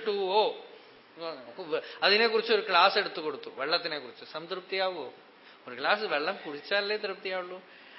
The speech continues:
അതിനെക്കുറിച്ച് അറിയണത് പോരാ. അതിൻ്റെ ഡീറ്റെയിൽസ് അറിഞ്ഞിട്ട് കാര്യമില്ല. എനിക്ക് സംതൃപ്തി വരണം, ഉപശമം വരണം, ശീതളത വരണം, അല്ലേ? ശാന്തി വരണം.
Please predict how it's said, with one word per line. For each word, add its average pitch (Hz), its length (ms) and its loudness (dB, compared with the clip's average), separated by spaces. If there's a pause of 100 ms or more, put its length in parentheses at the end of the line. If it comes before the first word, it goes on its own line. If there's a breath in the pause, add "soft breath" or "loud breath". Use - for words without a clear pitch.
(140 loud breath)
അതിനെക്കുറിച്ച് 170 580 -2
അറിയണത് 165 880 0 (1500)
പോരാ. 131 680 -2 (300)
അതിൻ്റെ 147 380 -6 (640)
ഡീറ്റെയിൽസ് 214 640 6
അറിഞ്ഞിട്ട് 156 320 2
കാര്യമില്ല. 127 720 0 (280 loud breath)
എനിക്ക് 123 340 -12
സംതൃപ്തി 143 680 -14
വരണം, 113 320 -8 (260 loud breath)
ഉപശമം 165 760 -2
വരണം, 113 340 -6 (100)
ശീതളത 139 840 -10
വരണം, 120 220 -16
അല്ലേ? - 440 -20 (720)
ശാന്തി 135 480 -18
വരണം. - 300 -20